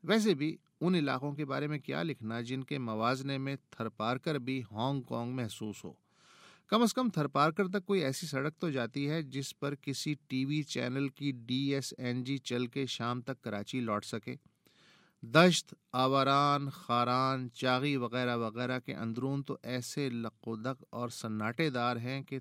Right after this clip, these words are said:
ترقی ان بیابانی راستوں میں ہی تڑپ تڑپ کے مر جاتی ہے۔ محسوس کرو گے تو گزر جاؤ گے جہاں سے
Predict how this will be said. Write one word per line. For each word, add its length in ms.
ترقی 640
ان 260
بیابانی 680
راستوں 440
میں 160
ہی 200
تڑپ 340
تڑپ 280
کے 120
مر 180
جاتی 440
ہے۔ 80
محسوس 460
کرو 280
گے 200
تو 240
گزر 200
جاؤ 360
گے 160
جہاں 260
سے 260